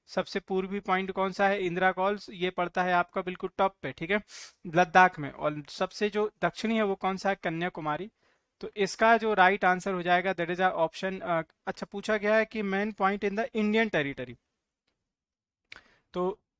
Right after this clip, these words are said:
इंदिरा जो पॉइंट पड़ता है ये पड़ता है नियर, याद रखिएगा, अंडमान निकोबार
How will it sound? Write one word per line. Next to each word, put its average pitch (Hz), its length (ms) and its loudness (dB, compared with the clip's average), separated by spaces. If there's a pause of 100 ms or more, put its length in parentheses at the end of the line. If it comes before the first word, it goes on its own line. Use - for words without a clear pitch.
(120)
इंदिरा 214 320 6
जो 240 120 0
पॉइंट 208 300 2
पड़ता 202 320 4
है 220 100 2
ये 208 100 2
पड़ता 190 340 2
है 202 100 4
नियर, 190 540 0
याद 165 300 2
रखिएगा, 180 320 -2
अंडमान 170 520 0
निकोबार 170 500 -6